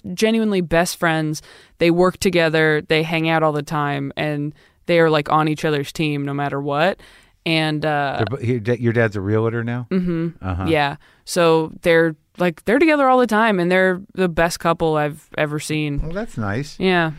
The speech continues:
Speaker 2: So when did shit start to go south with, uh, you and your faith? And <laughs>
Speaker 1: I mean <laughs>
Speaker 2: But I mean,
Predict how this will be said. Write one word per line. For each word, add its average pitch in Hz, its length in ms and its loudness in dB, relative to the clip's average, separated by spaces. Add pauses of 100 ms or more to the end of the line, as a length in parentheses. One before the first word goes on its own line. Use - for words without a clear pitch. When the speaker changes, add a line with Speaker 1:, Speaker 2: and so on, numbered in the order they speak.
(140)
Speaker 2:
So 175 420 0 (280)
when 151 240 0
did 143 320 -6
shit 147 300 -6
start 147 280 2
to 135 60 -8
go 123 120 -2
south 127 600 0
with, 104 280 -8
uh, 101 140 0
you 101 280 -2
and 120 100 2
your 104 120 0
faith? 120 440 0
And 92 180 -4 (340)
<laughs> - 340 -12
Speaker 1:
I 151 60 0
mean 190 480 0 (100)
<laughs> - 100 -10
Speaker 2:
But 185 240 4
I 170 100 6
mean, 160 180 2